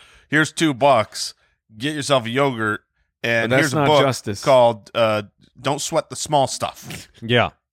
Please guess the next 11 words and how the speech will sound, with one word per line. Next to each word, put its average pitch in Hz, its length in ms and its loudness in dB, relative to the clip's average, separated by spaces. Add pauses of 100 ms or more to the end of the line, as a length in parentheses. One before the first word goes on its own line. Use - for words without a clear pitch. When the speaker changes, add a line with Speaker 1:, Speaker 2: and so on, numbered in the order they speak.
(300)
Speaker 3:
So 120 240 2
that, 170 240 4
Speaker 1:
Um, 214 40 -4
Speaker 3:
that's 226 220 0
my 214 200 2
story. 165 360 2
That 165 160 2
is 160 140 -2
somehow 139 440 -2 (960)
real 131 180 2
life. 85 320 -8